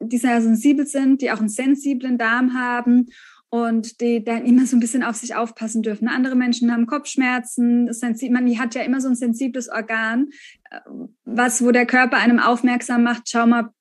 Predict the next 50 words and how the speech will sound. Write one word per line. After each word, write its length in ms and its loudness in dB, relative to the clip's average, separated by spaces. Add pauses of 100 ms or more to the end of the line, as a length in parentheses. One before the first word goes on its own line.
(180)
ob's 180 -8
dir 100 0
noch 160 2
gut 220 0
geht, 220 2
ob 100 -6
du 80 0
noch 140 2
bei 100 0
dir 240 4
bist, 480 2 (380)
ähm, 260 -4
was 160 -4
gerade 240 -2
so 80 -2
in 60 2
deinem 160 0
Leben 180 2
sonst 340 -2
auch 80 -2
noch 140 0
so 140 -4
los 340 2
ist.“ 240 -4 (220)
Und 160 4
wenn 160 6
das 100 0
der 140 2
Darm 320 0
einfach 320 -2
ist, 260 -2
dann 380 2 (160)
zeigt 360 -4
der 200 0
oft 200 -4
dann 140 -2
auch 240 -4
in, 320 -2 (400)
wenn 120 2
da 60 6
mal 140 8
wieder 140 6
eine 80 6
Stresssituation 640 0
aufkommt, 540 -2
an, 400 2
„Wow, 340 -4
jetzt 200 -8
hast 160 -10
du, 160 6